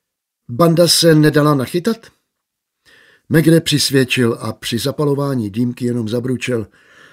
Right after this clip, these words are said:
„Jsem trpělivý.“ Ředitel však byl méně trpělivý a neskrýval svou nespokojenost.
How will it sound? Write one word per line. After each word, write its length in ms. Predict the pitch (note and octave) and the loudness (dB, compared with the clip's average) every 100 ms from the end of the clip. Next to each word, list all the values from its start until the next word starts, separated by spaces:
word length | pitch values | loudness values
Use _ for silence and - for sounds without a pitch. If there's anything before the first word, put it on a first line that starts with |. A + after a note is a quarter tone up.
| _ _ _ - | _ _ _ 2
„Jsem 240 | G#3+ C#3 | 2 2
trpělivý.“ 1160 | F#2+ A2 - G2+ F2+ D2 B1 - - - - - _ _ _ _ _ _ _ _ _ _ _ - | -2 -8 -10 -10 -10 -12 -16 -20 -20 -20 -20 -20 _ _ _ _ _ _ _ _ _ _ _ -10
Ředitel 540 | B2+ F#3+ B3+ - A3+ | -2 0 0 2 2
však 240 | A3 - F#3+ | 4 -2 -2
byl 200 | G3 G3+ | 2 2
méně 380 | F3+ F3+ B2+ G#2+ | 2 2 0 -2
trpělivý 680 | G#2+ - A2+ A2 G#2+ A2+ | -6 -4 -2 -2 -2 -4
a 80 | A2+ | -4
neskrýval 680 | C3 C#3 - D3 D3 D3+ C#3 | -4 -4 -4 -2 0 -2 -4
svou 260 | D3 D3 | -2 -2
nespokojenost. 960 | C#3+ C#3 - E2+ D2+ - C#2+ - - | -2 -4 -8 -12 -14 -16 -18 -18 -20